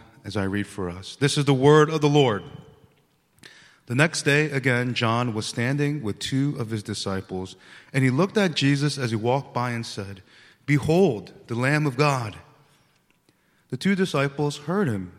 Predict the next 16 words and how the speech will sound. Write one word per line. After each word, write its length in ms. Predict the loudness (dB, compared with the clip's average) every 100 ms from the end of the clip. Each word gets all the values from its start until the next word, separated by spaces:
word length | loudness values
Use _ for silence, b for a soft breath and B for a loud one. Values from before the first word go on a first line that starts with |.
| -20
say 320 | -10 -4 -4
this, 400 | -4 -10 -12 -20 _
and 100 | -6
they 80 | -6
followed 480 | -4 -2 0 0 -2
Jesus. 600 | -2 -2 -2 -8 -12 -16 -20 b b b b b b
Jesus 340 | -4 -2 -2 -4
turned 580 | 0 0 0 -2 -4 -10 b b b b -10
and 120 | -8
saw 380 | -2 0 0 0
them 340 | -2 -4 -6
following 840 | -6 -2 0 0 0 -2 -6 -8 -12
and 120 | -8
said 240 | -6 -4
to 100 | -4
them, 360 | -4 -4 -6